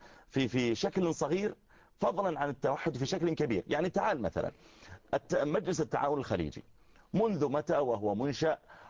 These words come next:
وهم ربما يجتمع أهل هذا البلد مع أهل هذا البلد، ربما يجتمعون في الجد الأول أو الثاني أو الثالث، ومع ذلك إلى الآن العملة متغيرة. أنا اليوم أريد أحاسب في مواقف المطار، ما معي إلا ريالات سعودية، لا، لازم ريالات قطرية. طيب،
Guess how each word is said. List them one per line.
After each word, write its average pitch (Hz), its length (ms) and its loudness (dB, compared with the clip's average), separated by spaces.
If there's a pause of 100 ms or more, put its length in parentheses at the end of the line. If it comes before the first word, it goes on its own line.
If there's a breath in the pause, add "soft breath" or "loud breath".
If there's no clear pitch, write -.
(160 loud breath)
وهم 147 400 2
ربما 139 440 0
يجتمع 113 760 0
أهل 156 220 2
هذا 123 300 0
البلد 92 360 0
مع 92 260 0
أهل 160 200 0
هذا 135 220 0
البلد، 160 300 0 (380 loud breath)
ربما 160 400 0
يجتمعون 143 440 0
في 139 100 -2
الجد 127 280 -2
الأول 151 380 0
أو 120 140 0
الثاني 135 380 0
أو 120 120 2
الثالث، 101 380 0 (440 soft breath)
ومع 113 260 0
ذلك 113 300 0
إلى 110 120 2
الآن 120 420 0 (500 loud breath)
العملة 110 520 0 (640)
متغيرة. 110 500 0
أنا 117 180 0
اليوم 117 300 2
أريد 110 240 0
أحاسب 101 400 -2
في 98 120 -2
مواقف 107 340 0
المطار، 104 420 0
ما 113 120 0
معي 120 180 -2
إلا 107 140 -2
ريالات 113 340 0
سعودية، 113 400 0
لا، 92 180 0
لازم 131 300 0
ريالات 135 320 0
قطرية. 127 400 -2
طيب، 101 300 0